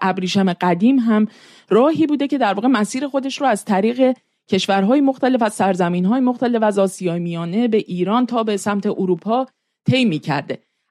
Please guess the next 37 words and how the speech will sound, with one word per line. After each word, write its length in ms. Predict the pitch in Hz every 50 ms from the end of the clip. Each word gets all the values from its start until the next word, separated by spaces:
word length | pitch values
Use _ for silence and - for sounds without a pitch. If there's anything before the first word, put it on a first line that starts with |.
| _ -
اما 260 | 285 349 381 370 392
در 220 | 349 330 302 302 -
این 140 | - 320 349
طرح 340 | - 302 320 311 311 302 320
کمربند 640 | - 285 294 277 277 277 262 277 269 269 262 254
و 60 | 240
راه، 260 | 240 240 233 233 233 233 233
چین 320 | - - 254 269 277 277 -
یک 200 | - 262 285 277 -
مسیر 600 | 262 214 202 214 202 - - - 285 359 330 302
دریایی 640 | 247 240 214 208 196 202 196 190 190 190 214 254 285
رو 140 | 277 240
هم 320 | 233 202 202 196 196 196 185
به 60 | 185
عنوان 640 | 185 185 180 175 170 208 226 220 208 160 147 135 - - _ _ _ -
مسیری 600 | 190 190 185 196 185 - - 269 285 233 202 165
که 300 | - 180 170 160 156 151
می‌تونه 580 | 170 214 254 226 - 208 196 175 160 160 151 147
شاهراه‌های 720 | 147 - - 185 185 180 175 196 185 180 170 233 262 254
مختلف 480 | 240 208 185 - - 180 185 202 220 262
آبی 440 | 233 - 196 190 180 170 196 240 233
رو 80 | 202
به 100 | 165 170
هم 200 | 165 170 170 170
دیگه 200 | 165 160 165 185 -
از 240 | - 180 175 - -
شرق 400 | - - 208 220 196 175 170 - _ -
تا 500 | - 190 226 240 254 254 262 247 - - _ _ _ _
آمریکای 460 | - 196 190 180 170 160 - 180 170
لاتین 420 | 160 147 143 147 - - - - - _ _ _ _ _ _ _ _ _
پیوند 580 | - 220 202 202 185 196 190 190 190 196 185
بده، 220 | 185 196 185 180 240
این 320 | 294 294 - - 262 269
رو 100 | 269 262
در 220 | 240 233 202 196 196
نظر 340 | 196 185 190 185 220 254
گرفته 600 | 262 220 214 175 175 170 - - 160 156 170 160